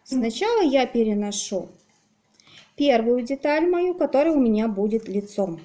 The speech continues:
Обвожу фломастером, карандашом, у кого що є. Краще, звичайно, це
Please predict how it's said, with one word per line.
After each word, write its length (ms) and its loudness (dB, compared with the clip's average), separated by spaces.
Обвожу 640 0
фломастером, 880 0
карандашом, 800 -2
у 80 -6
кого 340 0
що 300 -6
є. 260 -4
Краще, 420 -4
звичайно, 540 -4
це 300 -10